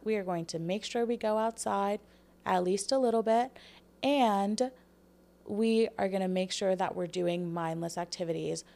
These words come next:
rather than just sitting on our phones. And we're gonna read books, and we are gonna find things that fill our cup. That is the vibe. And that is how I think together we are going to combat seasonal depression.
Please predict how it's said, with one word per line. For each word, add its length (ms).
rather 380
than 200
just 380
sitting 280
on 160
our 120
phones. 460
And 100
we're 120
gonna 160
read 240
books, 380
and 140
we 180
are 100
gonna 180
find 320
things 300
that 200
fill 520
our 300
cup. 240
That 280
is 220
the 100
vibe. 280
And 320
that 380
is 140
how 380
I 120
think 220
together 640
we 180
are 100
going 200
to 100
combat 460
seasonal 320
depression. 400